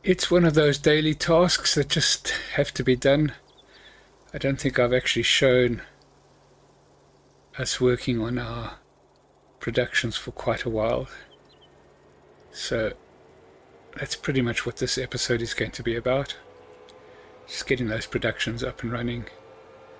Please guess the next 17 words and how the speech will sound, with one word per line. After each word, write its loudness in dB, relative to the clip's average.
Uh, -10
in -8
the 0
meantime, 2
we 4
are 0
still -2
busy 2
liming 2
our -4
big, -2
huge 2
field. 2
And -12
we -2
will, -6
uh, -8